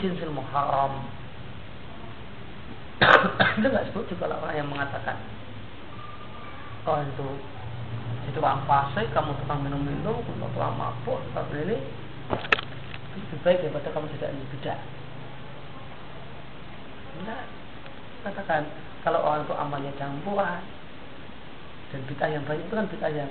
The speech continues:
amal campur. Atau bahkan beliau mengatakan, ta'zim tadi masih amal, sebagai amal campur. Padahal itu bid'ah hakikiyah,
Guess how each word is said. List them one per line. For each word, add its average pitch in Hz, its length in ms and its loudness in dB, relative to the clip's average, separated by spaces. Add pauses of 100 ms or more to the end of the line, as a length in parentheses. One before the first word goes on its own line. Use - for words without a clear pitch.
(120)
amal 143 240 -4 (160)
campur. 127 320 -6 (3000)
Atau - 160 -4
bahkan 151 320 4
beliau 147 160 2
mengatakan, 143 480 2 (320)
ta'zim 165 480 2
tadi 185 160 4
masih 202 320 2
amal, 170 320 0 (240)
sebagai 165 560 -2
amal 170 160 -2
campur. 196 400 0 (1900)
Padahal 170 240 0
itu 185 160 -4
bid'ah 170 260 4 (140)
hakikiyah, 180 520 0